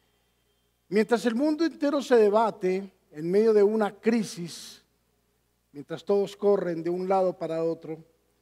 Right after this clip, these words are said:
mientras la gente toma medidas drásticas, los gobiernos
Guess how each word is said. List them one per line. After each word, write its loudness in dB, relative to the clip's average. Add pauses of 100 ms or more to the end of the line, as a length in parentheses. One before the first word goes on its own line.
(600)
mientras -6
la -6
gente -2
toma -2
medidas 0
drásticas, -8 (420)
los -12
gobiernos 2